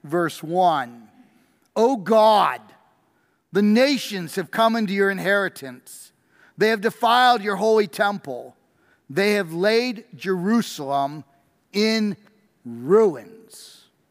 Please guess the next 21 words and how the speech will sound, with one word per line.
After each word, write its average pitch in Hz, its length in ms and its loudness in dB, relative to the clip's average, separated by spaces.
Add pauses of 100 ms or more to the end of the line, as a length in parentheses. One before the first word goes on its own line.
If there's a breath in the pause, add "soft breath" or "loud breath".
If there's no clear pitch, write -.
(840)
That's 185 440 -2
the 175 160 -6
impression 156 1040 -6 (500)
that 143 140 -12
the 160 100 -2
Haredi 190 680 -2
have 165 680 -2 (240 loud breath)
of 165 140 -6
what 202 220 0
has 196 160 -6
happened 208 500 0
on 175 200 -4
the 160 80 -10
Temple 175 380 -4
Mount. 165 360 -2 (280 soft breath)
They 190 200 0
have 180 160 -2
laid 226 720 -2 (300)
God's 208 460 2
holy 214 400 0
place 143 720 -8